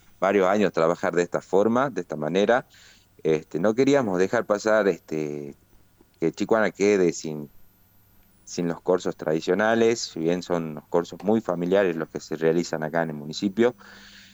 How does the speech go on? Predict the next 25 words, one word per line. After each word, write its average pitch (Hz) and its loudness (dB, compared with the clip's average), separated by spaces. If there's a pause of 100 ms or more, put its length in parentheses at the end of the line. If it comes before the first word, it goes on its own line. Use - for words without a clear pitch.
(220)
Este, 82 2
y 90 -4
bueno, 113 4
estábamos 101 -2
chequeando 101 2
la 85 2
semana 90 0
pasada 101 2
con 85 -4
el 78 -6
intendente 87 2
el 76 -4
tema 82 0
del 76 -4
clima, 92 2
ver 85 2
cómo 82 -2
estaba, 87 2 (120)
estábamos, 80 -2
que 82 -4
lo 82 2
hacíamos, 82 -2
que 85 -6
no 82 -2
lo 87 0